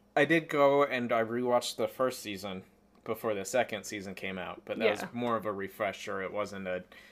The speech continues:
Speaker 1: "I just feel like watching this."
Speaker 2: You almost kinda have to get a refresher with this
Speaker 1: <laughs>
Speaker 2: series.
Speaker 1: Yeah.
Speaker 2: A lot fucking happens.
Speaker 1: <laughs> Yeah, exactly.
Speaker 2: Uh, but let's hear your reasoning for Konosuba.
Speaker 1: Well, like I said, it's just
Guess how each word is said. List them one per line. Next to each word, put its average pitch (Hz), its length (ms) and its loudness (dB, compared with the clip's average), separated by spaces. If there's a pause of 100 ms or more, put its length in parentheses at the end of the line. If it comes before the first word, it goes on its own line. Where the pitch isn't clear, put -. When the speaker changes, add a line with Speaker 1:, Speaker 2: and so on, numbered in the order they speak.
(240)
Speaker 1:
"I 214 120 4
just 139 240 -4
feel 123 160 2
like 120 240 2
watching 87 340 -2
this." - 220 -8
Speaker 2:
You 285 60 6
almost 294 300 2
kinda 220 280 4
have 185 200 4
to 214 80 -2
get 196 140 2
a 208 40 2
refresher 233 520 8
with 262 140 2
this 202 200 8
Speaker 1:
<laughs> - 20 6
Speaker 2:
series. 240 340 12
Speaker 1:
Yeah. - 260 12
Speaker 2:
A - 20 -6
lot 269 340 12
fucking 214 320 2
happens. 180 260 2
Speaker 1:
<laughs> - 20 12
Yeah, 120 260 10
exactly. 135 680 4 (400)
Speaker 2:
Uh, 294 140 12
but 339 80 2
let's 440 200 8
hear 466 120 12
your 415 140 8
reasoning 349 280 8
for 302 100 -2
Konosuba. 208 640 0 (640)
Speaker 1:
Well, 160 180 8
like 143 200 10
I 139 80 8
said, 135 340 6
it's 135 240 -4
just 143 280 -2